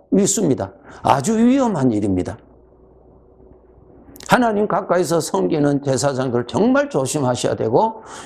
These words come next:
교회의 직분을 맡은 자들 정말 조심하셔야 됩니다. 기도까지는 바르게 합니다. 주님이 함께 계심을 믿습니다. 주님 앞에서 우리가 바르게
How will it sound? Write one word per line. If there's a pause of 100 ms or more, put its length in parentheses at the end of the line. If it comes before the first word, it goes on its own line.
교회의 (200)
직분을
맡은
자들
정말
조심하셔야
됩니다. (480)
기도까지는
바르게
합니다. (400)
주님이
함께
계심을
믿습니다.
주님
앞에서 (280)
우리가
바르게